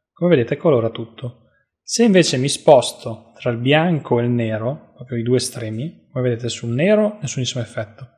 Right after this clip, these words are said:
Sul bianco, anche qui sullo sfondo nessunissimo effetto, però questa tipologia di foto semplicemente non si fanno su bianco. Solitamente vengono fatte tutte su nero.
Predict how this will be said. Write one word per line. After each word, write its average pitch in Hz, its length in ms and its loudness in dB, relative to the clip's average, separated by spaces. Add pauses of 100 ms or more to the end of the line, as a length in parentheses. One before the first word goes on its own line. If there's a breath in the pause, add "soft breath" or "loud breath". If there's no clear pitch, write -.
(420 soft breath)
Sul 139 280 -2
bianco, 123 400 2
anche 117 180 -6
qui 123 140 -4
sullo 117 180 -2
sfondo 120 320 0
nessunissimo 120 480 -2
effetto, 120 420 -4
però 117 360 2
questa - 260 -6
tipologia 120 380 0
di 123 80 0
foto 117 300 -4
semplicemente 113 500 -6
non 113 320 -2
si - 100 -8
fanno 117 320 -10
su - 160 -12
bianco. - 640 -12
Solitamente 120 720 -2
vengono 127 320 -2
fatte - 280 -2
tutte - 220 -10
su - 140 -8
nero. 117 480 -12